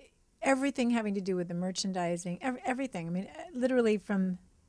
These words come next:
soup to nuts. I mean, is that, that's a phrase I've heard. From the beginning to the end, Haim was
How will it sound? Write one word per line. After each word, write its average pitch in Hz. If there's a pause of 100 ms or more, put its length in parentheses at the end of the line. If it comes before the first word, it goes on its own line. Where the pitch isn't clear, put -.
soup -
to -
nuts. 196
I 190
mean, 185
is 175
that, 180
that's 202
a 175
phrase 170
I've 160
heard. 165 (400)
From 254 (540)
the 240
beginning 262
to 311
the 233
end, 175
Haim 202
was 185